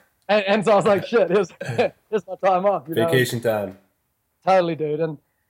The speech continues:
Speaker 1: um, basically, long story short, there was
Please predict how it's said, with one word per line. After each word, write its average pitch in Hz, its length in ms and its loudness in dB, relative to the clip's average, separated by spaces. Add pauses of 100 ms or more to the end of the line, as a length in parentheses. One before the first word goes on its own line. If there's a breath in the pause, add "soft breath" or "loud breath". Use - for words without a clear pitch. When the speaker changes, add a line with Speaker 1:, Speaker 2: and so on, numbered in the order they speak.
(300)
Speaker 1:
um, 175 380 -2 (840)
basically, 190 600 -2
long 170 240 -6
story 165 280 -12
short, 160 320 -10
there 156 240 -8
was 151 360 -10